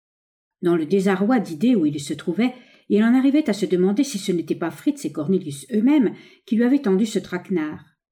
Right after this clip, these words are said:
Mais il lui suffisait de réfléchir un instant pour se rendre compte que ces deux complices avaient au contraire le plus grand intérêt à ce qu'il entrât en possession des sommes immenses qu'il devait toucher. Petit à petit,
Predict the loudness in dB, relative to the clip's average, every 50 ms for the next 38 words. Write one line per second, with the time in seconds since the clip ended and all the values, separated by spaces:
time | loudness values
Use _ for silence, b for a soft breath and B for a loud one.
0 | _ _ _ _ _ _ _ _ _ _ _ -4 -2 -2 0 0 -2 -4 -4 -6
1 | -10 -10 -10 -12 -12 -10 -4 -2 0 0 0 0 -2 -4 -4 -6 -6 -4 -2 -2
2 | 0 2 2 2 2 0 -2 -2 -4 -4 B B B B B B B -12 -12 -10
3 | -4 -2 0 0 2 0 0 -2 -4 -2 0 0 0 0 -2 -4 -4 -4 -4 -2
4 | -2 -2 0 0 0 0 0 -2 -2 -2 -2 -4 -4 -4 -6 -4 -4 -4 -4 -4
5 | -2 -2 -2 -2 -2 -4 B B B B B -4 -4 -2 -2 -2 -2 0 0 0
6 | 2 0 0 2 0 0 0 0 0 -2 -2 -4 -6 -4 -2 0 2 2 0 0
7 | -2 -4 -2 -2 -4 -4 -6 -8 -8 -8 -6 -4 -2 -2 0 0 0 -2 -2 -2
8 | 0 0 0 0 0 0 0 0 0 0 -2 -6 -10 b b b b b b b
9 | -4 -4 -2 0 -2 0 0 -2 -4 -4 -10 -12 -12 -12 -12 -16 _ _ _ _
10 | _ _ _ _ _ _ _ _ _ _ _ _ _ _ _ _ _ _ _ _
11 | _ _ _ -4 -4 0 0 0 0 0 -2 -2 -4 -4 -4 -8 -8 -8 -10